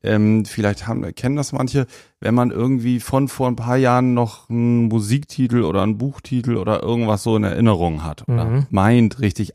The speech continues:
Speaker 1: abgespeichert zu haben, wie du sagst, ne? Und man sucht das und man ist sich dann ganz sicher, man hat dieses Buch vor sich mit einem bestimmten Titel. Oder dieses C-D-Cover oder was auch immer. Und man ist dann bei iTunes und das heißt dann vielleicht so ähnlich oder es geht thematisch in, in eine ähnliche Richtung,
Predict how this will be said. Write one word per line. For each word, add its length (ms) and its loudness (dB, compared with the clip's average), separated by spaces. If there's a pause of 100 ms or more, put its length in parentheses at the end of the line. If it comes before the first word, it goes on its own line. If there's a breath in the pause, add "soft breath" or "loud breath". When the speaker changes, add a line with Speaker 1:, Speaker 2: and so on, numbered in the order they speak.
Speaker 1:
abgespeichert 800 -2
zu 220 -14
haben, 160 -4
wie 60 -6
du 100 -12
sagst, 420 -16
ne? 160 0 (480 loud breath)
Und 140 -2
man 160 4
sucht 320 0
das 160 -2
und 80 -2
man 80 -2
ist 80 -2
sich 100 -8
dann 220 -2
ganz 320 0
sicher, 240 4
man 80 0
hat 120 0
dieses 320 -4
Buch 300 -4
vor 320 4
sich 400 -8 (140)
mit 120 -4
einem 160 0
bestimmten 360 0
Titel. 440 -2 (720 loud breath)
Oder 140 2
dieses 360 -4
C-D-Cover 840 0
oder 160 -4
was 180 -6
auch 120 -12
immer. 220 -8 (220)
Und 140 -2
man 100 0
ist 180 -6
dann 80 -2
bei 140 0 (140)
iTunes 380 -2 (280 loud breath)
und 80 -14
das 200 -8
heißt 280 0
dann 80 -2
vielleicht 260 0
so 200 -2
ähnlich 720 2
oder 180 0
es 120 -4
geht 160 -4
thematisch 680 0
in, 220 0
in 240 0
eine 120 -2
ähnliche 360 -2
Richtung, 360 -4